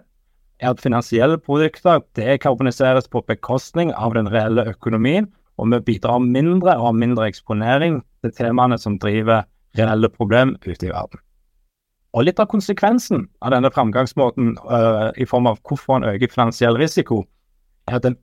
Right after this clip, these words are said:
underliggende klima- og omstillingsrisikoen øker i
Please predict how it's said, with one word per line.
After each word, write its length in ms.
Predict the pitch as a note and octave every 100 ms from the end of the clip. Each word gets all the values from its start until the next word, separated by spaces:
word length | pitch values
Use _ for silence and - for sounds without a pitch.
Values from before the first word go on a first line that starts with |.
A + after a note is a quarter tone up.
| -
underliggende 720 | D#3+ G3 A3 F#3 B2 C3 B2
klima- 500 | A2+ - C3+ E3 D3+
og 180 | B2 B2
omstillingsrisikoen 1000 | C#3 D#3+ F3 D3+ A#2+ - B2 A#2+ A#2 A#2 -
øker 500 | - B2 - - D3 -
i 220 | A#2+ C3